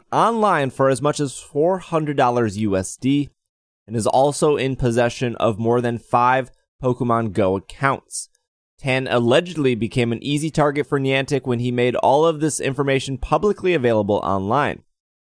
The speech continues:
This includes a promotion of his Mewtwo service via Twitter,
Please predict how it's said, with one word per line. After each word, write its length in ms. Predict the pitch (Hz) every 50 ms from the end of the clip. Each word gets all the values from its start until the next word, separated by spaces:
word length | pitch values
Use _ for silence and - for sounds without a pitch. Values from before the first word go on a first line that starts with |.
| _ -
This 140 | 101 - 127
includes 400 | 123 120 - 139 143 135 113 -
a 120 | - 123
promotion 520 | - - 123 123 131 139 151 - 160 151
of 140 | - 104 113
his 180 | 127 120 110 104
Mewtwo 500 | 110 117 151 240 285 - - 208 135 107
service 440 | - - 113 98 90 90 98 - -
via 240 | 98 113 110 101
Twitter, 500 | - - - 156 170 143 107 90 82 -